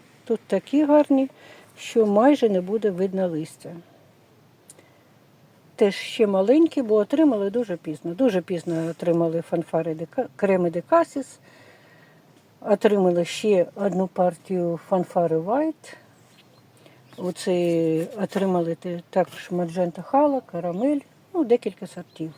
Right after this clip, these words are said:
А ось, е, Гаутунію, е, Гаутунію Pink Cosmic, Purple Cosmic, ну, отримали, але вони йдуть вже в бутони. Дуже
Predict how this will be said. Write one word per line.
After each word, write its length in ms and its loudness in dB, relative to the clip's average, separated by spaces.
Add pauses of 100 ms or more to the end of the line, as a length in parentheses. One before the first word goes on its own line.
(640)
А 120 6
ось, 420 2
е, 480 4
Гаутунію, 840 6 (1300)
е, 280 2
Гаутунію 880 2 (400)
Pink 220 8
Cosmic, 460 -2 (140)
Purple 520 4 (160)
Cosmic, 440 -6 (580)
ну, 140 6
отримали, 720 2
але 220 4
вони 300 -2
йдуть 480 -10
вже 240 -4
в 80 -4
бутони. 720 -2 (400)
Дуже 460 -2